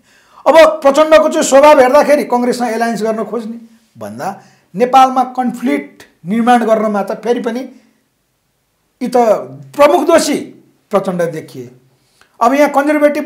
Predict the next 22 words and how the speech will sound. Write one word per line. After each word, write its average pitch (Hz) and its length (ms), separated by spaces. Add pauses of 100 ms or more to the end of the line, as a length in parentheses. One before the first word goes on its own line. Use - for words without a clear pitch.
पार्टी, 262 280
पहिलादेखिको 277 560
पार्टी 277 460
नेपाली 262 300
काङ्ग्रेसको 262 400
चाहिँ 247 180
नेतृत्व 254 380 (320)
शेरबहादुर 175 360
देउबा 170 200
हुनुहुन्छ। 143 320 (640)
अब 202 80
शेरबहादुर 262 400
देउबा 269 220
पनि 269 240
त्यहाँ 233 500
दोस्रो 240 280
पुस्ताका 254 340
नेताहरूलाई 247 540
चाहिँ 233 220 (840)
उहाँले 208 240
हस्तान्तरण 202 640
गर्ने, 190 260